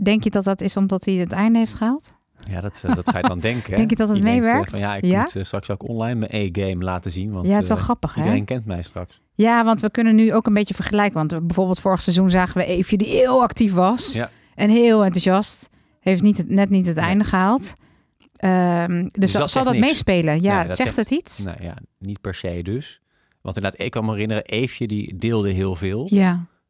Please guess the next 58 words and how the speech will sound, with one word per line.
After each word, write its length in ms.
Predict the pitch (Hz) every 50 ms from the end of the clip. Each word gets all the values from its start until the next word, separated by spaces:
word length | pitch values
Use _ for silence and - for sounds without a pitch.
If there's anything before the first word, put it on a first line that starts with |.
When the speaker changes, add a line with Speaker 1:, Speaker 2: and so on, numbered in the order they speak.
| _ _ _
Speaker 2:
Eh, 120 | - 95 90 87
die 120 | 87 90
ging 160 | - - -
ook 140 | - - -
altijd 260 | - - 92 82 -
voor 100 | - -
de 60 | 82 -
camera 380 | - 107 101 104 95 98 90 87
zitten 300 | 82 92 85 - - 87
en 100 | 92 80
vertellen. 720 | - - - _ - 110 101 98 92 90 90 - - 208
Speaker 1:
Ja. 160 | 196 190 180
Speaker 2:
En, 320 | 165 160 85 85 85 85 85 85
eh, 80 | - - - - - - _ - -
Speaker 1:
Maar 100 | 202 202
misschien 280 | 214 208 - - 254
zegt 200 | 180 240 233 -
het 100 | - 208
dat 140 | - 214 185
ze 120 | - -
wel 180 | 180 190 190 180
dus 180 | 170 170 156 -
ver 260 | - 190 196 196 202
komt. 360 | - - 214 226 277 277 -
Speaker 2:
Wel 180 | 92 95 95 190
ver, 360 | - - 80 82 - - -
waarschijnlijk 400 | - - - - - 82 92 -
dan, 80 | - -
Speaker 1:
Maar 100 | 180 170
dus 80 | 170 165
Speaker 2:
ja. 40 | -
Speaker 1:
niet 120 | 185 175
het 120 | - 170 160
einde. 140 | 151 147 147
Speaker 2:
Ik 60 | 151
denk 120 | 151 -
niet 120 | 98 180 -
als 100 | 95 -
je 60 | 107
als 80 | 92
eerste 380 | - - 98 95 92 - - 95
afvalt 460 | - - - - - 98 90 87 87
dat 200 | 87 90 87 -
je 100 | - 90
dan, 420 | 85 87 87 87 87 90 85 82 82
eh, 200 | - - - - 78 - - _ _
dat 200 | - 92 90 82
je 40 | -
dan 200 | - 90 85 85
zoveel 400 | 80 90 87 85 85 82 90 85
gaat 200 | 82 - 85 82
delen. 320 | 87 87 78 80 85 92 131
Speaker 1:
Nee, 320 | 196 190 185 180 175 170 165
bij 120 | 180 190
ons 140 | 180 202 -
had 140 | - 185 -
Guusje 340 | - 214 190 - - 175 -
ook, 120 | - 190